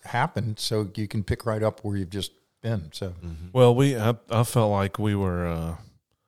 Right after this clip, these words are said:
Speaker 3: entertaining, on the verge of entertainment slash annoying
Speaker 1: <laughs>
Speaker 3: the people that we would be around when we were having these hour and two hour just back and forth,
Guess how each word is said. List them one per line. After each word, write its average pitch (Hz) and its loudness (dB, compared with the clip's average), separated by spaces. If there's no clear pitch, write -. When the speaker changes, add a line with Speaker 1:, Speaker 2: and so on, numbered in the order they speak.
Speaker 3:
entertaining, 101 2
on 110 2
the 101 4
verge 104 4
of 101 2
entertainment 107 0
slash 104 0
annoying 107 2
Speaker 1:
<laughs> - -4
Speaker 3:
the 101 -2
people 110 4
that 107 4
we 107 2
would 101 2
be 104 2
around 113 2
when 104 4
we 104 4
were 98 2
having 113 4
these 110 2
hour 104 4
and 101 2
two 110 2
hour 107 2
just 104 -2
back 104 0
and 98 -2
forth, 107 0